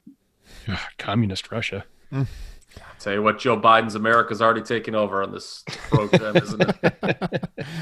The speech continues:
Speaker 3: <laughs> I wonder if, uh, we didn't talk about this off air. I wonder if we should throw some money into a pool to make this more interesting. We'll have to
Speaker 1: Oh,
Speaker 3: talk
Speaker 1: wow.
Speaker 3: about that off air, but we are gonna score this when we get to WrestleMania and report back here in, uh,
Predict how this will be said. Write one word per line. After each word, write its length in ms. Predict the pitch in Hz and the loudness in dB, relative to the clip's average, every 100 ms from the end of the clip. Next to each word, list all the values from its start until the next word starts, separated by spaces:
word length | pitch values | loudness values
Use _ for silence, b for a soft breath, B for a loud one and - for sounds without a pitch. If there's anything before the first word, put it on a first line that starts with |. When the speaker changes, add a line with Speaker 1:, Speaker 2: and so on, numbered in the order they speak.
| 165 | -8
Speaker 3:
<laughs> 400 | 160 147 135 - | -8 -10 -4 4
I 80 | 143 | 6
wonder 340 | 139 233 302 | 6 4 8
if, 320 | 226 165 - 139 | 8 8 6 6
uh, 400 | 117 101 85 101 | 6 6 4 6
we 140 | 143 | 6
didn't 160 | 190 120 | 6 6
talk 200 | 127 170 | 4 6
about 200 | 95 85 | 2 2
this 180 | 101 90 | 0 0
off 260 | 80 76 | 0 0
air. 120 | 78 76 | 0 0
I 40 | |
wonder 200 | 107 190 | 2 0
if 80 | 156 | 0
we 80 | 113 | 0
should 220 | - - | -2 2
throw 180 | 110 110 | 4 4
some 180 | 95 | 2
money 320 | 76 87 156 127 | 0 2 2 2
into 240 | 80 90 | 0 -2
a 60 | 78 | -4
pool 320 | - 90 80 | -4 -2 0
to 60 | 82 | -2
make 220 | 87 82 | -4 -4
this 200 | 90 - | -6 -4
more 160 | 80 78 | -4 -2
interesting. 480 | 78 80 73 - 98 | -4 -6 -6 2 4
We'll 80 | |
have 60 | 156 | 6
to 80 | - | 6
Speaker 1:
Oh, 20 | |
Speaker 3:
talk 200 | 117 143 135 | 8 10 8
Speaker 1:
wow. 60 | |
Speaker 3:
about 220 | 82 76 | 6 4
that 180 | 87 80 | 2 4
off 240 | 87 110 90 | 6 4 4
air, 120 | 78 | 2
but 160 | 82 95 | 2 6
we 120 | 120 | 10
are 140 | 156 | 10
gonna 180 | 185 175 | 8 4
score 380 | - - 135 139 | 2 6 8 8
this 180 | 92 - | 6 2
when 80 | |
we 80 | 95 | 0
get 140 | 98 95 | 0 0
to 80 | |
WrestleMania 600 | 98 90 87 90 98 85 | 0 0 -2 -4 -2 -2
and 160 | 73 78 b b b b b - | -4 -8 b b b b b 2
report 460 | 110 - 131 107 | 2 6 6 6
back 300 | 110 120 - | 6 6 4
here 220 | 101 87 85 | 2 2 2
in, 180 | 82 | 0
uh, 320 | 82 80 78 | 0 0 0